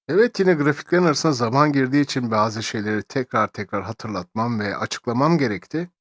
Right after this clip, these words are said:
Videonun başında zaten altcoin'leri gösterdim. Siz kendiniz de bunları uygulayıp görüp bulabilirsiniz. Onun dışında video yine çok uzun olmaya başladı.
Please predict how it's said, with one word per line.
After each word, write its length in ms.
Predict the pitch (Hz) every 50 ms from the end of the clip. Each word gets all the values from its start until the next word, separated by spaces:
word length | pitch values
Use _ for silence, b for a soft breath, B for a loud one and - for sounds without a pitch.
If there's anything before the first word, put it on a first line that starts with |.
| _ _ -
Videonun 360 | 175 170 151 151 139 143 127
başında 280 | 117 110 - - 147 156
zaten 340 | 135 120 101 95 - 101 107
altcoin'leri 640 | 110 113 110 - - - 107 95 90 87 82 87 90
gösterdim. 600 | 107 117 120 - - 127 117 117 135 160 160 -
Siz 320 | - - 120 101 87 -
kendiniz 600 | - - 143 117 117 123 123 127 135 131 117 110
de 180 | 110 104 98 104
bunları 280 | 107 107 104 101 101
uygulayıp 680 | 101 - 120 120 117 107 117 110 107 104 98 - - _
görüp 380 | - 131 127 120 110 - - - _ -
bulabilirsiniz. 920 | 135 131 127 123 113 123 131 143 139 - - - 101 120 143 147 - - _ _ _ _ _ _
Onun 260 | 143 160 185 180 170
dışında 320 | 156 - - 190 175 147
video 280 | 139 156 147 143 147 135
yine 240 | 127 127 120 113 107
çok 240 | - - 151 135 131
uzun 220 | 123 117 143 143
olmaya 460 | 131 117 110 101 98 95 90 90 87
başladı. 680 | 90 90 87 - - - 95 104 131 151 165 170 160